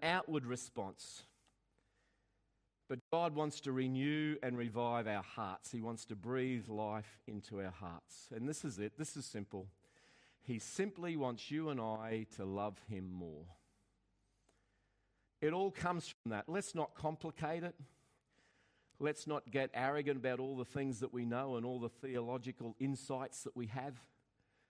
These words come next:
Let's not sort of get caught up or distracted by the depths of things that we can explore and unearth. 'Cause it's simply this.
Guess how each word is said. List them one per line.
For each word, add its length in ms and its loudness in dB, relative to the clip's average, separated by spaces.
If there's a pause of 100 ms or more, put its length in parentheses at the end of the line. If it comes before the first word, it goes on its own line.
(280)
Let's 220 2
not 180 2
sort 240 4
of 60 2
get 180 4
caught 300 2
up 200 2
or 80 2
distracted 680 -2
by 160 2
the 120 0
depths 480 0
of 100 -2
things 320 0
that 120 0
we 100 2
can 160 -2
explore 800 0
and 80 2
unearth. 640 0 (1300)
'Cause 160 0
it's 140 -4
simply 440 0
this. 520 -4